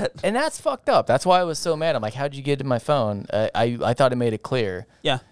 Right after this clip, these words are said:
Speaker 2: that me and Trevor were together again. It's
Speaker 1: Trevor.
Speaker 2: fucked up. Would you
Speaker 1: Huh.
Speaker 2: ever, I, no one dates a guy named Trevor. Trevor's just a fuck boy. Like, right?
Speaker 1: I feel like
Speaker 2: Across the board, every Trevor out there. Sorry,
Speaker 1: I feel
Speaker 2: Trevor.
Speaker 1: like a guy named Trevor who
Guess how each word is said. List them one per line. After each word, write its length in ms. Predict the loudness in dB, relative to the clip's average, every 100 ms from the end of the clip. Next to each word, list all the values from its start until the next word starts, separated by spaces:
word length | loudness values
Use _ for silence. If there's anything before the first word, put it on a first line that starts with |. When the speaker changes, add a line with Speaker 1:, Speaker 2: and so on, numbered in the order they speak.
| _
Speaker 2:
that 200 | -2 0
me 240 | 0 0
and 220 | 0 -2
Trevor 540 | -2 0 0 0 -4 -6
were 140 | -6 -6
together 380 | -2 -2 -2
again. 440 | -6 -8 -10 -12 -14
It's 140 | -14
Speaker 1:
Trevor. 320 | -8 -6 -6 -8
Speaker 2:
fucked 220 | -10 -8
up. 200 | -8 -8 -12 -16 -20 -20 _ _ _
Would 140 | -10 -6
you 60 |
Speaker 1:
Huh. 60 | -6
Speaker 2:
ever, 200 | -6 -8 -4
I, 140 | -2 -2
no 160 | -2 0
one 160 | 0
dates 200 | 0 -4
a 40 | -4
guy 140 | -6
named 180 | -6 -8
Trevor. 280 | -6 -4 -4
Trevor's 380 | -6 -6 -6 -6
just 160 | -10
a 60 | -10
fuck 320 | -10 -12 -10
boy. 340 | -16 -16 -16 -20 _ _
Like, 120 | -8
right? 240 | -2 -2 -2
Speaker 1:
I 20 |
feel 240 | -4 0
like 300 | 2 2 -2
Speaker 2:
Across 300 | -4 -4 -4
the 100 | -4
board, 320 | -10 -8 -6 -8 -6
every 240 | -6 -6 -8
Trevor 400 | -6 -6 -4 -6
out 160 | -6
there. 160 | -8 -8
Sorry, 180 | -4 -2
Speaker 1:
I 40 |
feel 140 | 0
Speaker 2:
Trevor. 60 | -2
Speaker 1:
like 60 | -4
a 40 |
guy 220 | 0 0
named 240 | 0 -2 -2
Trevor 640 | 2 2 2 0 0 -4 -8
who 300 | -6 -4 -4